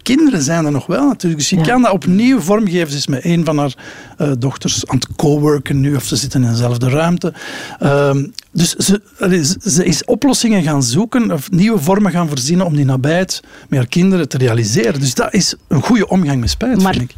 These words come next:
Speaker 2: tijd kan je niet meer inhalen natuurlijk.
Speaker 1: Nee.
Speaker 2: En die momenten die toch wel cruciaal zijn, hè, in een kind zijn of haar of hun leven,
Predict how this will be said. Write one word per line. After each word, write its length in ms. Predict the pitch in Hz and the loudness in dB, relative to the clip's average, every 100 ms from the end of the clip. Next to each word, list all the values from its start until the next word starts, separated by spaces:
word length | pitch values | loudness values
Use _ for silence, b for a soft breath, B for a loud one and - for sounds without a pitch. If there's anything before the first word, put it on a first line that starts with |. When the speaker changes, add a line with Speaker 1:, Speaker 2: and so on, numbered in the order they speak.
| - | -2
Speaker 2:
tijd 280 | 214 294 | 0 0
kan 160 | - 220 | 0 0
je 60 | 185 | 2
niet 120 | 240 | 2
meer 160 | 233 | 2
inhalen 460 | - 240 185 156 147 | 2 2 2 0 0
natuurlijk. 460 | 147 143 156 151 - | 0 2 2 2 0
Speaker 1:
Nee. 100 | 170 | 0
Speaker 2:
En 120 | 165 | -2
die 180 | - 262 | 2 2
momenten 760 | 277 220 185 185 247 277 302 269 | 4 2 2 2 2 0 0 0
die 220 | 180 175 - | 0 -2 -2
toch 180 | 247 220 | -2 0
wel 200 | 170 170 | 0 -2
cruciaal 560 | - 160 - 143 143 196 | 0 0 0 -2 0 2
zijn, 260 | 208 233 233 | 2 2 2
hè, 100 | 196 | 2
in 200 | 254 175 | 2 2
een 140 | 151 | -2
kind 340 | - 170 160 - | -2 0 0 -2
zijn 340 | - 151 156 160 | -4 0 2 0
of 120 | 147 | 0
haar 280 | 156 151 151 | -2 0 0
of 300 | - - - - | -2 -6 -8 -2
hun 240 | 160 160 | 0 2
leven, 440 | 143 147 175 233 | 2 0 2 2